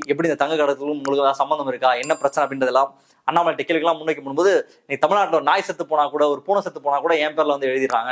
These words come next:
அண்ணாமலை தான் காரணம் சொல்றாங்க, எனக்கு தெரியல, என் கூட நிறைய பேர் போட்டோ எடுப்பாங்க, அப்படிப்பட்ட ஒரு நபராக அவர் இருந்திருக்கலாம், எனக்கு யாருன்னே தெரியாதுன்ற தகவல் என்ன சொல்லியிருக்காரு. ஆனா இன்னொரு பக்கம் சமூக வலைதளங்கள்ல வரக்கூடிய செய்தி அப்படின்றது,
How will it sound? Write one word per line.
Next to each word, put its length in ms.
அண்ணாமலை 340
தான் 140
காரணம் 320
சொல்றாங்க, 240
எனக்கு 220
தெரியல, 220
என் 120
கூட 140
நிறைய 220
பேர் 160
போட்டோ 180
எடுப்பாங்க, 320
அப்படிப்பட்ட 400
ஒரு 140
நபராக 420
அவர் 160
இருந்திருக்கலாம், 400
எனக்கு 200
யாருன்னே 260
தெரியாதுன்ற 560
தகவல் 280
என்ன 140
சொல்லியிருக்காரு. 420
ஆனா 240
இன்னொரு 260
பக்கம் 420
சமூக 400
வலைதளங்கள்ல 560
வரக்கூடிய 300
செய்தி 280
அப்படின்றது, 400